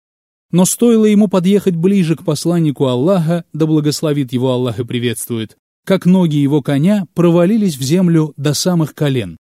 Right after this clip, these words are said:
хотя земля была твердой. Тогда Сурака понял, что сам Аллах оберегает их, и попросил посланника Аллаха, да благословит его Аллах и приветствует,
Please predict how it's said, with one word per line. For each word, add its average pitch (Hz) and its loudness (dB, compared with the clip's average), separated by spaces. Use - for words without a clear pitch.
хотя 143 -2
земля 127 -2
была 135 0
твердой. 104 -2
Тогда 143 0
Сурака 131 -2
понял, 156 0
что - -2
сам 180 -2
Аллах 156 0
оберегает 151 0
их, - -16
и 151 0
попросил 139 -2
посланника 131 -2
Аллаха, 120 -4
да 143 -2
благословит 131 -2
его 117 -4
Аллах 113 -6
и 123 -10
приветствует, 143 -4